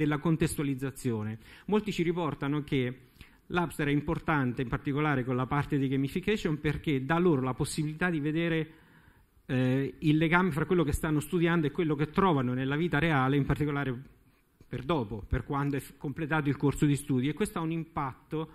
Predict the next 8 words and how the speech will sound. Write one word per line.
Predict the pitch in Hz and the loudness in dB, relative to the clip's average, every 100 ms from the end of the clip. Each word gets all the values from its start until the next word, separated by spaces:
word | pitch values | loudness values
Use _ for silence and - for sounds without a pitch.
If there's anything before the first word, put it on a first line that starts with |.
| - - | -12 2
non | 156 170 | 6 6
indifferente, | 151 143 - - 190 131 120 120 160 165 - - - - | 6 4 0 0 2 2 -2 -4 -6 -8 -14 -20 -20 -4
diciamo, | 151 | -2
nella | 147 165 156 | 2 2 2
motivazione | 156 185 190 170 165 185 170 | 4 4 4 2 2 2 0
stessa | - 135 - | 0 -6 -4
dello | 151 135 | -4 -4
studente, | 127 - 127 113 110 104 110 | -4 -2 -2 -2 -6 -8 -12